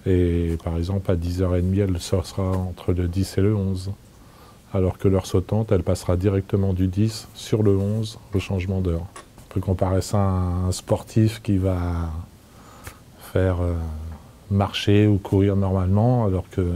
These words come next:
celui qui doit sauter par-dessus une barre, il va devoir prendre une impulsion, armer les ressorts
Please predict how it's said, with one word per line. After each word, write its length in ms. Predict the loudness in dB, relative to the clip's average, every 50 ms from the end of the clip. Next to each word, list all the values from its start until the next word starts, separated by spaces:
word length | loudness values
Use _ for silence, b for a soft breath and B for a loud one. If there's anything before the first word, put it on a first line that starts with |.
| -4
celui 300 | -6 -2 0 0 0 0
qui 120 | 0 0 0
doit 140 | 2 2
sauter 300 | 0 0 -2 0 0 0
par-dessus 340 | 0 0 -2 -4 -2 -2 0
une 80 | 0 2
barre, 340 | 2 2 2 2 0 0 0
il 140 | 0 0
va 100 | 0 0
devoir 320 | 2 2 2 2 2 0 0
prendre 220 | 0 2 2 4
une 100 | 4 4
impulsion, 680 | 2 0 2 2 2 2 2 0 0 0 0 0 0 -4 B B B B B B B B B B B B B -2 -2
armer 260 | 0 2 4 4 4
les 120 | 4 4
ressorts 560 | 2 0 -2 0 0 2 2 2 0 0 -2